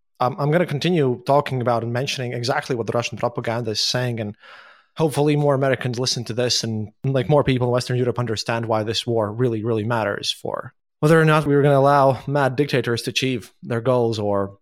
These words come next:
you know, some, the world's gonna change for a bit better. So thank you, Dylan, for, for being on. And, uh,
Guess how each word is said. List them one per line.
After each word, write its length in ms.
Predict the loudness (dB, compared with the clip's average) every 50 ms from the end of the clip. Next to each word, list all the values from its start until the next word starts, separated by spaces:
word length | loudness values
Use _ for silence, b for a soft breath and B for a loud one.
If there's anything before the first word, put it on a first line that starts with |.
| _ _ -8
you 60 | -6
know, 140 | -4 -4 -6
some, 280 | -4 -4 -4 -4 -6 -6 -4
the 140 | 0 2 4
world's 260 | 4 4 2 2 -2
gonna 120 | -6 -6
change 380 | -4 -4 -4 -4 -6 -8 -12 -14 _ _ -10
for 80 | -8
a 40 | -4
bit 160 | -2 -2 0
better. 300 | 0 0 0 -2 -4 -8 _ _ _ _ _ _ B B B B B B B B B _ _ _ _
So 180 | -2 0 0 2
thank 220 | 4 2 2 4
you, 80 | 4 4
Dylan, 320 | 4 4 4 4 2 0
for, 240 | 0 2 2 2 2
for 160 | 0 -2 0
being 200 | 2 2 4 4
on. 360 | 6 6 6 6 6 4 4 0
And, 380 | 0 0 0 2 2 2 2
uh, 120 | 2 2